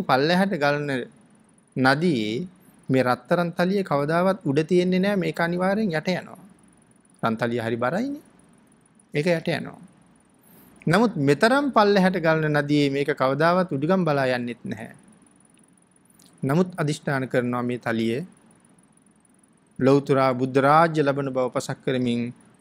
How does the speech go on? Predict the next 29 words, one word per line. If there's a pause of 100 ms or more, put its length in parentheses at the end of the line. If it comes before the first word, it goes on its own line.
උඩුගම්
බලා
යා
යුතුයි. (920)
එහෙම
තලිය (720)
ගඟ
මැද්දට
දානවා. (1200)
පින්වතුනි,
වේගෙන්
පල්ලෙහාට
ගලන
ජල
කඳත්
එක්ක (800)
මේ
තලිය
හෙමින්
හෙමින්
ගමන්
ආරම්භ
කරනවා (520)
උඩුගම්
බලා. (1080)
එකෙන්
තීරණය
කරනවා
මට